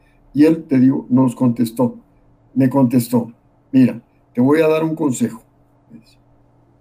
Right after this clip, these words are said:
Espera a que llegue el día primero de diciembre.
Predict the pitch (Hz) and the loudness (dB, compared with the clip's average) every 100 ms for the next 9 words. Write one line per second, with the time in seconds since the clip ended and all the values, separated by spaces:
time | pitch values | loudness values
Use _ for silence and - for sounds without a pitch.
0 | _ - 120 - 156 160 - - _ _ | _ -8 -6 -4 -2 -2 -2 -8 _ _
1 | _ _ _ - 127 131 131 143 147 131 | _ _ _ -10 -6 -4 -2 -2 -4 -4
2 | 143 131 123 127 131 131 127 127 123 131 | -8 -8 -6 -6 -6 -6 -6 -8 -8 -10
3 | 165 170 165 | -8 -8 -12